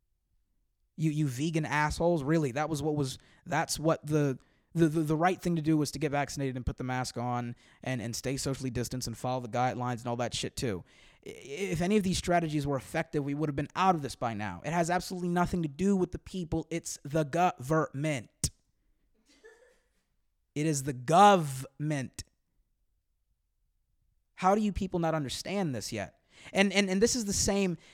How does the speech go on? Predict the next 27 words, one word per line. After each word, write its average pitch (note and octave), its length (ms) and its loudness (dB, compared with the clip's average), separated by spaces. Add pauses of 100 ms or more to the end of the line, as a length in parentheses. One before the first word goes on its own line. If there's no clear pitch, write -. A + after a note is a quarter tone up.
(120)
and, F3+ 180 0
and F3+ 120 -2
that's C4 160 2
another A3 160 2
thing F3+ 140 -2
too. D#3 180 0
Living B3+ 300 4
in, F#3+ 80 2
in E3+ 160 0
Los D#3 200 0
Angeles D#3 320 -4
specifically, C3+ 920 -2 (240)
this D#3 280 2
is A#3 120 2
the E3+ 100 -2
same F3 520 2
place D#3 420 0
that, C#3 220 -4
that, D3 160 -4
that C3+ 120 -6
the B2+ 60 -10
Me D3+ 160 0
Too E3+ 160 -4
movement E3 380 -2
was C#3+ 160 -2
basically D#3+ 340 -4
created. E3 380 -2